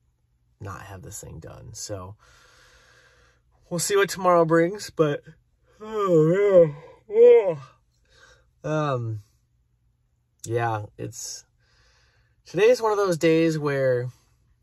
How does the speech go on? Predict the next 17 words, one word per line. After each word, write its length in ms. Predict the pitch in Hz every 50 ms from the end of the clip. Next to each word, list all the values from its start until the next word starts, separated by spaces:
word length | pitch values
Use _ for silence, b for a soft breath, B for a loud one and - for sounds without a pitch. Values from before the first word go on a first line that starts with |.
| _ _ _ _ _ _ _ _ _ _ _ - _ _
you 140 | 117 117 117
just 280 | 113 123 127 131 -
don't 220 | - 139 135 127 117
know 160 | 131 131 131
what's 220 | 120 113 113 -
gonna 200 | - 123 110 -
actually 300 | 107 107 110 - - 107
happen 500 | 104 110 107 117 - 147 151 165 180 165 160 _ _ _ _ _ _ _ _ _ _ _ _ _
until 680 | - 107 104 101 - - 117 107 104 104 101 101 101 104 - _ _ _ _ _ _ _ _ _ _ _ _ -
it 60 | 120
happens. 540 | 156 185 208 - 120 98 85 - - - - _ _ _ _ _ _
I 60 | -
know 80 | 101 107
it 100 | 104 98
sounds 280 | - - 107 107 104
funny, 320 | - - 113 113 110 104 101
but 260 | 98 98 98 95 92